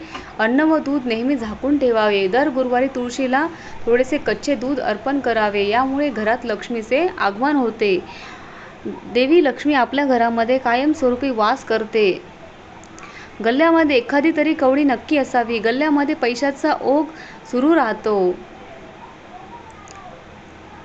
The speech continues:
तिजोरीच्या गल्ल्यामध्ये किंवा बँकेत रोख रक्कम ठेवताना महालक्ष्मीचा ना-,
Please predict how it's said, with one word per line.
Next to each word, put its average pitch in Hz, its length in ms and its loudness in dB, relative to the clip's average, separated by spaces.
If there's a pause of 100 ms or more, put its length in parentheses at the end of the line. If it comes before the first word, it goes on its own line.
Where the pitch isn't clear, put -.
(720)
तिजोरीच्या 311 480 4
गल्ल्यामध्ये 262 720 2 (360)
किंवा 269 200 2
बँकेत 254 440 2
रोख 311 260 2
रक्कम 285 360 2
ठेवताना 247 680 0
महालक्ष्मीचा 262 720 0
ना-, 247 180 0